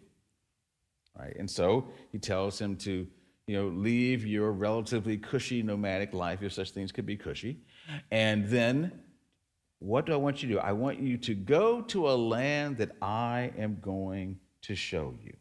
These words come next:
And here's the, the important part that I want you to notice. It's at the end of verse three. "I'll bless those who bless you, and those who dishonor you I will curse, because in, in you all the families or all the peoples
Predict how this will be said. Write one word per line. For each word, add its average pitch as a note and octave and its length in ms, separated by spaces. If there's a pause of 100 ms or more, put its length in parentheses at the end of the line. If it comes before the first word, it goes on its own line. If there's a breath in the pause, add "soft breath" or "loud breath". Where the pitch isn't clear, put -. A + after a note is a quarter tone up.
(1300 loud breath)
And F2+ 140
here's D#3+ 260
the, C3 60
the G2+ 240 (100)
important G2+ 480
part F#2 260
that F2 100
I E2 60
want E2 260
you D2+ 80
to E2 80
notice. A#2+ 500
It's F2+ 300
at F2 160
the - 180
end F#2 400
of E2+ 220 (160)
verse D#2+ 180
three. - 200
"I'll D2+ 100
bless G#2+ 240
those A2+ 160
who A#2 60
bless A2+ 340
you, A2+ 340 (540 soft breath)
and F2 100
those G2+ 380 (340 loud breath)
who G#2 60
dishonor A2+ 320
you A2 120
I G#2+ 140
will G#2+ 140
curse, A2+ 260
because A2 400
in, A#2 240
in A2+ 240
you A#2 840 (380)
all A3 680
the D3 80
families D#2+ 400
or G#2+ 60
all A3 340
the A3 100
peoples G#2+ 840